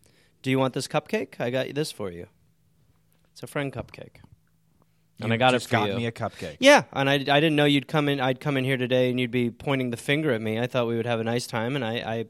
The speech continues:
Speaker 1: I, I got this cupcake.
Speaker 2: You,
Speaker 1: And I
Speaker 2: so,
Speaker 1: thought
Speaker 2: so you think you can break my computer and smash my phone?
Speaker 1: I didn't do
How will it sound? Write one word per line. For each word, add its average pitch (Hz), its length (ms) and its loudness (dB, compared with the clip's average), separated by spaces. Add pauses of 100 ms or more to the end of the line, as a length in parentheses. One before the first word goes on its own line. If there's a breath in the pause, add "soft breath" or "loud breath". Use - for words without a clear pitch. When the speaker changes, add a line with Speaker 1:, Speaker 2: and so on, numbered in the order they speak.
(280)
Speaker 1:
I, 110 360 -4
I - 20 -6
got 113 240 -6
this - 160 -10
cupcake. 117 340 -6
Speaker 2:
You, 147 60 -4
Speaker 1:
And 139 100 -4
I 117 40 -4
Speaker 2:
so, 131 120 -2
Speaker 1:
thought 113 120 -4
Speaker 2:
so 131 120 0
you 127 200 -4
think 127 300 -10
you 110 120 -2
can 110 240 -4 (400 loud breath)
break 147 420 2
my 156 160 0
computer 123 540 -2
and 85 180 -8
smash 127 720 -8
my 139 180 -4
phone? 113 320 -2
Speaker 1:
I 170 80 2
didn't 240 240 0
do 208 160 -4